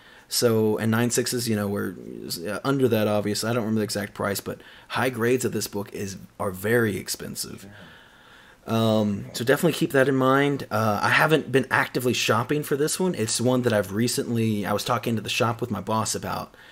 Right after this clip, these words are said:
Speaker 1: and, uh, he mentioned it to me. So, I mean, full props to Shay. He was like, you know, "Just looking forward to the future, um, you know, try to pick up the keys ahead of time, like we're always talking about."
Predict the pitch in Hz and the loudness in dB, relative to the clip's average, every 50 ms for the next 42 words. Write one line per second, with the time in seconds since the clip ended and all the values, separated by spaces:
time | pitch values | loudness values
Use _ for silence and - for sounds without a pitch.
0 | - - - - - 104 107 101 104 104 101 98 - 101 101 95 104 127 131 135 | -20 -20 -20 -10 -6 -4 -2 -2 0 -2 -2 -2 -2 -4 -4 -2 0 2 4 4
1 | 131 120 123 123 123 120 - - 117 110 113 117 107 98 - - - 110 98 98 | 4 4 2 2 2 0 0 0 2 2 2 2 0 0 -4 -4 -2 0 0 0
2 | 98 98 104 104 98 98 90 - - - 120 117 113 - - 117 107 104 - - | 0 0 -2 -2 -2 -2 -6 -8 -6 -4 -2 -2 0 0 0 0 0 0 -2 -4
3 | - 135 - - - 113 107 107 104 101 101 101 - - - - - - - - | -4 -4 -4 -2 0 0 2 2 2 0 -2 -4 -10 -18 -20 -20 -20 -20 -20 -20
4 | _ - 110 113 110 110 110 110 104 107 101 - 98 98 - - 98 95 95 95 | _ -8 -2 0 2 4 4 4 2 0 0 -2 -2 -4 -2 -4 -4 -2 -2 -2
5 | 95 92 92 92 - 90 - - 113 104 - 107 101 - 110 110 107 104 104 104 | -2 -4 -4 -6 -6 -6 -2 -2 -2 0 0 -2 -2 0 0 0 2 0 0 -2
6 | - 95 98 92 - - 107 113 117 - - 110 98 98 95 92 92 - 95 95 | -4 -8 -10 -10 -4 -2 0 0 0 0 -2 -2 -2 -2 -2 -6 -6 -8 -8 -6
7 | 92 92 90 90 95 98 95 98 92 95 92 - - 95 - - 104 95 - - | -6 -6 -6 -8 -10 -12 -12 -12 -10 -10 -10 -8 -8 -8 -8 -8 -8 -10 -8 -10
8 | - - - - 110 107 107 98 104 104 110 110 - 127 123 127 127 127 117 107 | -12 -10 -6 -6 -6 -6 -4 -4 -2 -2 -2 -4 -2 -2 0 0 0 0 0 0
9 | 101 101 - - 107 101 104 110 113 110 - 127 120 127 - 104 92 - 87 90 | -2 -2 -4 -2 -2 0 0 0 -2 -2 0 0 0 0 -2 -4 -6 -6 -6 -6
10 | 92 92 - - | -6 -8 -10 -12